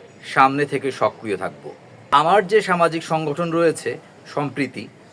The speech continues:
সেই সম্প্রীতি নিয়েও এই ইপিজেড প্রশ্নে একটা মত হয়ে, একটা পথ হয়ে সামনে থাকব। আপনারাও আসুন, যে যার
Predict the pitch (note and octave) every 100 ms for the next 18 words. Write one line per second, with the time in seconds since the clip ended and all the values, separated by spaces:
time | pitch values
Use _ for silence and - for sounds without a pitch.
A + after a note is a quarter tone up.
0 | - - D3 - D#3 D#3+ E3+ E3+ E3+ D#3+
1 | D#3 A#2+ - - - G#2+ B2 - F#3+ F3+
2 | G#3+ G#3+ - - B2 - C3 - - -
3 | - - - B2+ D3 A#2+ A#2 D3+ D#3+ C3
4 | G2 F2+ - - A#2 B2+ - B2+ C#3 C#3
5 | D3+ A2+ - - - - B2+ A2 G#2 G2
6 | D#2+ D#2 - - - - - - - -
7 | A#2 C3 C#3+ D3 C#3 F3 F3+ - - -
8 | - - E3 F#3 F#3 B2+ D3+ C#3+